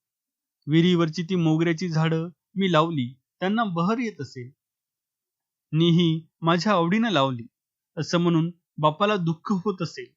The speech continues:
त्या माझ्या अस्तित्वाच्या खुणा आहेत. त्या पाहून कोणीतरी येईल आणि माझी आशा तृप्त होईल.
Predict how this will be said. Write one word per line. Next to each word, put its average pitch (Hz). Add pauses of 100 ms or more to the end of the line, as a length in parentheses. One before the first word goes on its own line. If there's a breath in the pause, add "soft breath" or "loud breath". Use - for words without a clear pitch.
(920)
त्या 170
माझ्या 170
अस्तित्वाच्या 180
खुणा 175
आहेत. 123 (640)
त्या 170
पाहून 180
कोणीतरी 185
येईल 185 (460)
आणि 190
माझी 180
आशा 190
तृप्त 214
होईल. 131